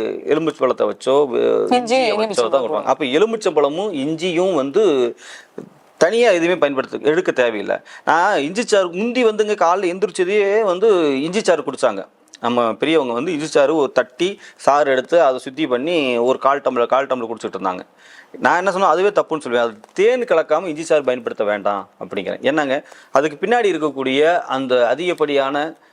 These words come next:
Speaker 1: அந்த புண்ணு உற்பத்தி பண்ணக்கூடிய விஷயங்கள். ஏன்னா குடல்லாம் ரொம்ப சாதாரண ஒரு விஷயம் தானே, அதுக்குள்ள வந்து போய் சேர்ந்துருச்சு அப்படின்னா பனிமானங்கள் சேர்ந்து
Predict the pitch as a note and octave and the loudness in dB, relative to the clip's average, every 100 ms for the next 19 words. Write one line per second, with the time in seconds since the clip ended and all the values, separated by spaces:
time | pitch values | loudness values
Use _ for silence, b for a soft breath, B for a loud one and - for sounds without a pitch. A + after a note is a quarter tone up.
0 | b A2+ A2+ A#2+ - A3 A#3 F3+ E3+ D#3 | b -10 -4 -4 -2 -2 0 0 -2 -4
1 | D3 B2 A2+ A2+ A#2 C#3 A2+ A2+ A#2 A#2+ | 0 0 0 -2 0 0 0 -2 -4 0
2 | F3 F3+ - G3 A#3 G#3 F#3+ D3+ E3 E3+ | 0 0 -2 0 2 4 2 2 2 4
3 | A#2 - - - - - - G2+ D3+ A3 | 2 -2 -12 -20 -20 -12 -4 0 2 2
4 | G3 C#3 C3 D3 B2 A2+ C3 C#3+ F#3+ F3+ | 0 -2 -2 -2 0 0 0 0 0 2
5 | E3 D#3+ D#3 C#3+ D3 C#3 B2+ C#3 A2+ A#2+ | 0 -2 -4 -2 -2 -2 0 -2 -2 -2
6 | D#3 E3 b b b C#3 F3+ E3+ D#3 C#3+ | -4 -6 b b b 2 2 2 2 0
7 | B2 C3 C3 | -2 -2 -2